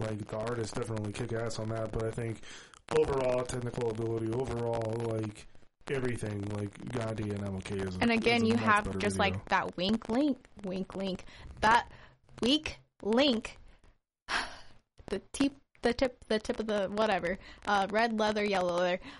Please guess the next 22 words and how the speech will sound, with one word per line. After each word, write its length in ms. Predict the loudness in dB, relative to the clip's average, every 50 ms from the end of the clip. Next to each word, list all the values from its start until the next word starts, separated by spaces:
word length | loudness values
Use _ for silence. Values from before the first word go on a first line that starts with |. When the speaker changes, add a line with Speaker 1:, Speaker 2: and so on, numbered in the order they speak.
| -4 2
Speaker 2:
uh, 360 | 4 4 6 6 4 4 2 0
<laughs> 1040 | -2 -4 -4 -4 -6 -8 -10 -14 -16 -18 -18 -18 -20 -20 -20 _ _ _ -14 -12 0
I 280 | 2 4 4 6 4 2
am 240 | 0 0 -2 -4 -4
slurring 540 | -4 -6 -8 -2 0 2 4 4 6 6 4
my 120 | 4 4 4
words. 420 | 4 4 4 2 2 0 -2 -6 -8 -8 -8 -8 -8 -4 -2
Speaker 1:
Yeah. 220 | -2 0 0 -2 -4 -4 -6 -6 -6 -8 -10 -12 -18 -20 -20 _ -6 -2
Speaker 2:
The 100 | 0 0
weak, 260 | 2 2 2 2 0 -4 -10 -12 -12 -14 -14 -16 -16 -18 -18 -18 -18 -8 -4
the 100 | -4 -2
weak 420 | 0 2 2 2 0 0 -6 -12 -14 -18 -20 -12 -6
link 420 | -2 0 0 2 0 -2 -4 -8 -10 -10
is 140 | -6 -6 -2
weighing 500 | 0 2 2 4 4 4 4 4 2 0 -4 _ _ _ _
that 260 | -2 -2 -2 -2 -4 -10 -16 -6 -4
down. 460 | -2 -2 -2 -2 -2 -4 -4 -6 -6 -10 -14 _ _ _ _ _ _
There, 320 | 0 0 0 0 -2 -6 -8 -14 -16
I 140 | -14 -14 -8
can 200 | -2 0 0 0
say 420 | 0 0 0 0 2 2 2 0 2 4
it. 640 | 4 6 6 4 2 4 2 4 4 4 2 2